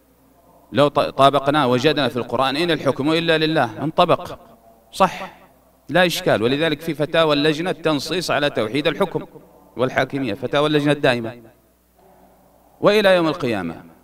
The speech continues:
لو تولدت نصوص أو مصطلحات جديدة، لو تولدت مصطلحات جديدة وجد لها سند من النصوص الشرعية، لا مانع. ولا أغلقنا العقول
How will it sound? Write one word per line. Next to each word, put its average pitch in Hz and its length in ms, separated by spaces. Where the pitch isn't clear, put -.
لو 131 160
تولدت 143 680
نصوص 131 560
أو 113 340
مصطلحات 123 760
جديدة، 113 560
لو 101 140
تولدت 127 540
مصطلحات 117 520
جديدة 117 400
وجد 151 480
لها 123 640
سند 165 460
من 120 240
النصوص 147 300
الشرعية، 147 500
لا 104 260
مانع. 104 380
ولا 160 360
أغلقنا 139 380
العقول 123 680